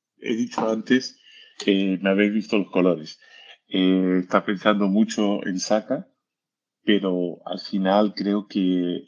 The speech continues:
el jugador que va a quedarse como mi capitán va a ser Tony.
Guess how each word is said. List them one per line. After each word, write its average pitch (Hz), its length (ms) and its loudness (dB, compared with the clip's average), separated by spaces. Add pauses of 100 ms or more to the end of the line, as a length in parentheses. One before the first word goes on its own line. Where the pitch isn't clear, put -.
el 85 200 -6
jugador 95 520 0 (920)
que 95 200 0
va 95 140 4
a 95 60 -2
quedarse 98 480 0
como 90 220 -2
mi 90 100 -2
capitán 90 420 0
va 98 40 0
a 92 40 -4
ser 95 280 -6
Tony. 98 500 -2